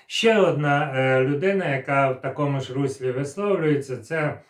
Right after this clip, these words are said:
е, популярна і медіатренерка, і письменниця, е, Душка Сапата. Я чита-,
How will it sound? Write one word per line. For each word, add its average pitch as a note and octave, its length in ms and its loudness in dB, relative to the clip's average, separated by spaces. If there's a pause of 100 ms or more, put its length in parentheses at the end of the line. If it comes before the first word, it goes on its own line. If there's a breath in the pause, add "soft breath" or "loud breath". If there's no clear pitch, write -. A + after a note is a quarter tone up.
(320 loud breath)
е, A2+ 240 -2
популярна C#3+ 1040 0
і B2+ 380 0
медіатренерка, D3 1400 0
і B2 640 -4 (120)
письменниця, D3+ 920 -4 (420 loud breath)
е, A#2 260 0
Душка D#3 380 -2
Сапата. - 560 -2 (800)
Я G2 220 -14 (140)
чита-, F3 640 -2